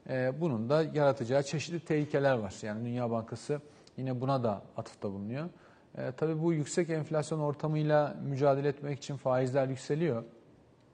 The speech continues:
Bin dokuz yüz yetmişlerden belki en büyük fark o zaman da bir enerji krizi yaşanmış. İşte petrol kriziyle birlikte, e, tüm dünyada enflasyonist etkiler görülmüştü. E, fakat bu sefer yani sadece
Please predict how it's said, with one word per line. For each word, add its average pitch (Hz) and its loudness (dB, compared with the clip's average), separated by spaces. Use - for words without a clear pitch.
Bin 120 -2
dokuz 127 -2
yüz 123 -2
yetmişlerden 127 0
belki 127 -2
en 135 -4
büyük 123 -2
fark 120 0
o 120 2
zaman 131 4
da 120 2
bir 113 0
enerji 113 0
krizi 110 0
yaşanmış. 110 -2
İşte - -10
petrol 113 -4
kriziyle 110 -2
birlikte, 139 -4
e, 117 -4
tüm 123 -4
dünyada 113 0
enflasyonist 127 -4
etkiler 127 -2
görülmüştü. 107 -2
E, 120 -2
fakat 160 -2
bu 160 -2
sefer 170 0
yani 135 -4
sadece 151 2